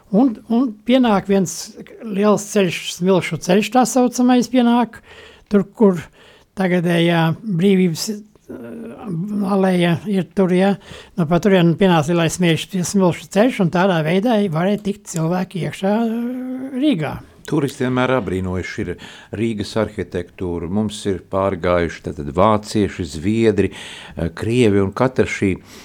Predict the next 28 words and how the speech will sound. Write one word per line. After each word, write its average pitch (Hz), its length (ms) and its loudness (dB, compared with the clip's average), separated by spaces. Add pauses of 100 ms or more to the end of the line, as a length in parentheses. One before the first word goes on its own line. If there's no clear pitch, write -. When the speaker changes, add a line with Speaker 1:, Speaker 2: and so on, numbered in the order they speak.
(160)
Speaker 2:
nācija 120 520 2
ir 110 100 2
atstājusi, 92 680 -2
eh, 92 540 -6
savas, 87 440 -4 (160)
eh, 90 160 -2
tādas, 82 440 -8
eh, 85 200 -4
kultūras 104 560 -6
iezīmes 98 540 0
gan 110 160 2
arhitektūrā, 98 840 0
gan 98 140 0
arī, 95 260 2 (520)
gan 104 260 0
arī, 92 320 0
mm, 87 540 -4
nu, 120 160 0
pilsētas 95 640 -2
veidolā. 76 560 -2 (380)
Mm, 73 320 -8 (220)
kas - 260 -6
ir 120 80 -4
šis - 260 -8
raksturīgākais, 85 840 -2
kas, - 280 -16
kas - 260 -12
Rīgu 82 320 -8